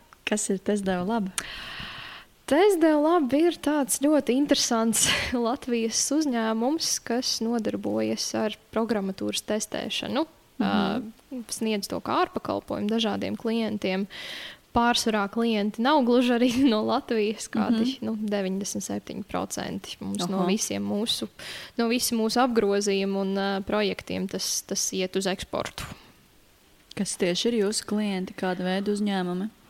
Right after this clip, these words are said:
Speaker 2: Klienti mums ir visdažādākie. Um, mums ir klientu lokā vairākas, uh, tās augtās Fortune five hundred kompānijas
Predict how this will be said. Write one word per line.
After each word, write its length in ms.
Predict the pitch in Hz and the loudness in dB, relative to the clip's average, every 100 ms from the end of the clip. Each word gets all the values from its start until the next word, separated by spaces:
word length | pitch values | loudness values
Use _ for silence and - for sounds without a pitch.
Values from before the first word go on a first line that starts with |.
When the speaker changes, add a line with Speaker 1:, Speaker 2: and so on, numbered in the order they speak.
| - _ - | -20 _ -4
Speaker 2:
Klienti 680 | 254 247 285 403 262 226 | 0 2 2 2 2 0
mums 240 | 240 330 - | 0 0 0
ir 100 | 226 | 0
visdažādākie. 1120 | 220 269 381 254 220 214 220 220 - 262 311 - - | 2 2 4 4 2 0 -2 -2 0 0 0 -4 -10
Um, 800 | 226 233 233 233 233 233 233 226 - _ _ | -2 0 2 2 0 0 -2 -4 -10 _ _
mums 500 | 240 233 233 247 254 - 262 | -4 -2 0 -2 -2 -2 0
ir 200 | 262 220 - - - _ _ - | 0 -2 -6 -6 -10 _ _ -6
klientu 600 | 262 269 262 220 226 226 | -2 0 0 0 -2 -2
lokā 420 | 233 269 233 220 | 0 0 0 0
vairākas, 760 | 214 220 254 226 208 208 220 - - - - | 0 0 0 0 0 -2 -4 -2 0 0 0
uh, 220 | 226 220 214 - - | -2 -2 -4 -12 -10
tās 260 | 226 214 220 | -6 -4 -4
augtās 400 | 226 - 208 - | -6 -6 -8 -4
Fortune 400 | 226 226 - 214 | -4 -4 -4 -4
five 240 | 208 214 | -4 -4
hundred 460 | - 302 294 220 - - - | -2 -2 0 -2 -4 -14 -12
kompānijas 840 | - 233 277 240 226 220 226 - | -4 -2 0 0 0 0 -2 -2